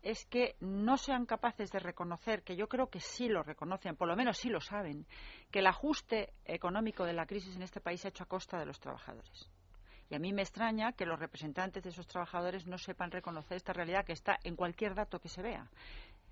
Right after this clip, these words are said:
El pib ha bajado y el empleo ha bajado el doble que el pib. Quiere decirse que los datos que están escritos, el setenta y cinco por ciento de la crisis se ha hecho a través de los despidos.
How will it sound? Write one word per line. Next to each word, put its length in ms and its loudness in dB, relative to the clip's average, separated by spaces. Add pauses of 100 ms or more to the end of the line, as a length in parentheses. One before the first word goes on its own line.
(180)
El 160 8
pib 320 4
ha 60 12
bajado 440 6 (800)
y 120 4
el 100 8
empleo 220 6
ha 20 8
bajado 320 6
el 220 6
doble 320 12
que 80 -8
el 100 -8
pib. 240 -14 (540)
Quiere 160 4
decirse 460 4
que 180 4
los 180 4
datos 460 4 (100)
que 80 -6
están 380 2 (100)
escritos, 560 0
el 80 2
setenta 320 0
y 60 4
cinco 260 6
por 140 6
ciento 420 2 (320)
de 160 2
la 120 6
crisis 480 0 (100)
se 160 2
ha 60 10
hecho 160 2
a 20 -4
través 340 2
de 80 0
los 180 -2
despidos. 560 -12